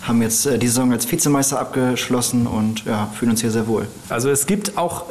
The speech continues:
Speaker 2: richtige Ligen, bei denen es, äh, immer wieder Spieltage gibt, also auch wie beim, äh, echten Fußball. Ich glaube, die Anfänge davon vor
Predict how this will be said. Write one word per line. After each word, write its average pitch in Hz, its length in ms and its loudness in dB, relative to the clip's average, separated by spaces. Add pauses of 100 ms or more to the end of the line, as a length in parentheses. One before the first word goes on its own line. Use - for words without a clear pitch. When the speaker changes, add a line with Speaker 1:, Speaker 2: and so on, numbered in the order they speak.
(160)
Speaker 2:
richtige 156 440 2
Ligen, 175 680 2
bei 147 100 0
denen 151 260 0
es, 156 400 0
äh, 127 200 0 (100)
immer 170 240 0
wieder 139 160 2
Spieltage 202 560 0
gibt, 196 260 0
also 139 320 0 (120)
auch 143 380 -4
wie 156 120 2
beim, 143 440 0
äh, 117 220 2 (120)
echten 175 400 0
Fußball. 175 520 0
Ich - 80 0
glaube, 151 220 0
die 156 520 2
Anfänge 202 600 2
davon 180 480 0
vor 175 640 -2